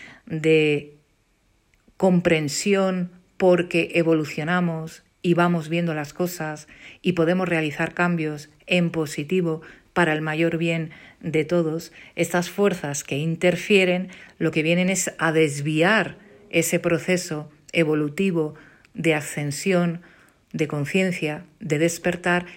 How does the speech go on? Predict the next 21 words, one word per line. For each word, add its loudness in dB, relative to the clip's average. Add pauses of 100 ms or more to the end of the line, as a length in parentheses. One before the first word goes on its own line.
(100)
y 0
lo 6
quieren 0
llevar 2
por -2
sus -6
derroteros. 0 (400)
Y 2
utilizan 2 (240)
un 4
lenguaje 2
similar, 2 (400)
pero 6
invertido, 2 (580)
para 0 (280)
que 0
nosotros -2 (180)
nos -4
confundamos 0 (380)
y -2
caminemos 0